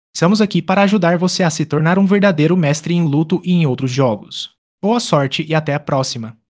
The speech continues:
Perguntas frequentes um. O que é o jogo luto?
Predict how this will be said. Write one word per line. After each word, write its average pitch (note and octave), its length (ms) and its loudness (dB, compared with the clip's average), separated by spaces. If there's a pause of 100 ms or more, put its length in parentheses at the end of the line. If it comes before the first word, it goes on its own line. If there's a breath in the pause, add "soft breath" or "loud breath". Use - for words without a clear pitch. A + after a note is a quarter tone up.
(140)
Perguntas C#3+ 440 0
frequentes D#3+ 640 0
um. A2 180 -6 (380)
O G3 60 -6
que C4 140 0
é B3 40 6
o G#3 80 6
jogo F3 240 4
luto? C3 440 -2